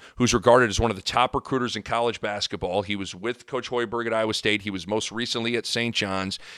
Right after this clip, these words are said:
And let me tell you, Saint John's maybe had some issues, but the one thing they never had issues with was they had talent.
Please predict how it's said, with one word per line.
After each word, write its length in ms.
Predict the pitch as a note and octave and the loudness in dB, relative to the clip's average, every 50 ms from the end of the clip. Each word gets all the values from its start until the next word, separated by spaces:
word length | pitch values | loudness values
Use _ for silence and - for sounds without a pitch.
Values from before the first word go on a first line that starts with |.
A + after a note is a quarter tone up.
| - - | -8 -6
And 80 | G2+ G#2 | -4 -2
let 100 | A2+ A#2+ | 0 -2
me 80 | B2+ A#2+ | -2 -2
tell 220 | - - A#2+ G#2 | 2 2 2 2
you, 140 | F2+ D2 C#2 - - - - - - - _ - - - - - _ _ | 2 -2 -8 -16 -20 -20 -20 -20 -20 -20 _ -18 -18 -18 -18 -20 _ _
Saint 320 | - - - C#3 C#3+ C#3 | 0 2 4 6 4 6
John's 500 | - C#3 B2+ B2+ C3 C3+ C#3+ C3 - - - - | 6 6 8 8 8 6 6 4 2 0 0 2
maybe 260 | A2 A#2+ B2+ B2+ A#2+ | 4 4 6 6 6
had 240 | A#2+ B2 A#2+ A2 - | 6 6 6 4 2
some 180 | - G#2+ G2+ | 0 2 2
issues, 520 | G#2+ B2 - - C#3 C#3+ C#3 D3+ C#3+ - - - - _ | 4 4 4 4 4 4 4 4 2 0 -6 -10 -20 _
but 140 | - G#2 F2+ | -4 -2 -2
the 60 | G#2 | 0
one 180 | F#2+ A#2+ C3+ C3 | 0 0 0 2
thing 160 | - C#3 C3 | 2 2 2
they 100 | B2+ B2+ | 2 2
never 280 | A#2+ A#2 B2 B2+ C3+ C3+ | 4 4 6 6 8 8
had 120 | B2+ B2+ | 8 6
issues 320 | C3 C3 - C#3 C3 A2 | 6 4 4 2 0 2
with 260 | B2 C3+ C#3 C3+ - - | 6 6 4 4 2 -4
was 260 | - G2 F#2+ D#2 E2+ | -4 -2 -2 -2 2
they 180 | F#2+ A2+ A#2+ | 2 2 4
had 260 | G#2+ G#2+ A2+ A#2 G2+ - | 4 2 0 0 -2 -6
talent. 460 | - - A2 G#2 F2+ D2 C2+ - | -4 -2 0 0 0 -2 -6 -14